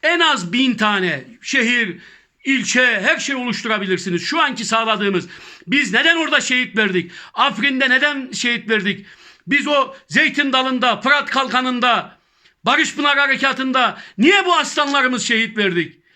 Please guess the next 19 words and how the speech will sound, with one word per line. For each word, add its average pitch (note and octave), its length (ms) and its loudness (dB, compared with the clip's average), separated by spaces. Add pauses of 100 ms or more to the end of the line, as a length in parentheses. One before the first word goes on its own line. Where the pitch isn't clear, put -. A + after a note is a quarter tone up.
(220)
Niye C4 240 4 (140)
bu F#4 100 2
fakir D#4 300 2
aile E4 240 4
çocukları, D4 560 0
Türkmen E4+ 360 0
çocukları, D4+ 600 0 (200)
Yörük F4+ 340 4
çocukları, D4+ 540 0
Avşar F4+ 520 2
çocukları, D4 640 -2 (420)
Parsak F4+ 440 2
çocukları, D#4 680 0 (460)
köylü G4 340 4
çocuklarını D#4 600 2
niye F4 120 4 (120)
biz F#4 240 0
şehit D4+ 360 0
verdik? B3 400 -2